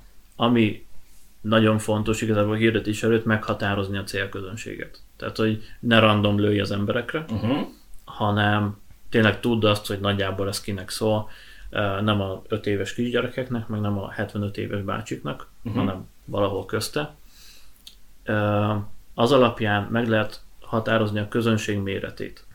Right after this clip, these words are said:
Speaker 1: durván. Tehát most, ha a Facebooknál maradunk, Facebook, Insta.
Speaker 2: Aha.
Speaker 1: Itthon hat, hat és fél millió körül van, aki elérhető Facebookon vagy Instán, magyar ember.
Speaker 2: Ö, mit
Speaker 1: Azt
Speaker 2: jelent
Speaker 1: a-
Speaker 2: az elérhető? Az, hogy ő aktív felhasználója
Speaker 1: Igen.
Speaker 2: az oldalnak, és látná a hirdetésemet?
Speaker 1: Igen.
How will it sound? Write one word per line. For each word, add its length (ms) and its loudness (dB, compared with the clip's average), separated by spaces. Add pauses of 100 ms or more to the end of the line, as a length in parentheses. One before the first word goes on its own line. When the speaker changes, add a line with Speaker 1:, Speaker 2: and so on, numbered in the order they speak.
(180)
Speaker 1:
durván. 580 -2 (220)
Tehát 160 0
most, 220 0 (220)
ha 120 2
a 40 6
Facebooknál 580 0
maradunk, 340 -6
Facebook, 400 -2
Insta. 400 -10 (360)
Speaker 2:
Aha. 380 -4 (360)
Speaker 1:
Itthon 580 -2 (840)
hat, 440 -2 (280)
hat 300 -2
és 180 2
fél 200 0
millió 420 2
körül 360 0
van, 300 -6 (160)
aki 340 -6
elérhető 600 0
Facebookon 600 -4
vagy 180 -6
Instán, 520 -12
magyar 280 -4
ember. 260 6
Speaker 2:
Ö, 280 12
mit 80 6
Speaker 1:
Azt 100 4
Speaker 2:
jelent 260 8
Speaker 1:
a- 40 4
Speaker 2:
az 80 2
elérhető? 560 2
Az, 100 0
hogy 120 -2
ő 100 2
aktív 380 -2
felhasználója 680 2
Speaker 1:
Igen. 120 4
Speaker 2:
az 60 2
oldalnak, 480 4
és 140 -2
látná 440 2
a 40 -2
hirdetésemet? 720 -6
Speaker 1:
Igen. 240 -2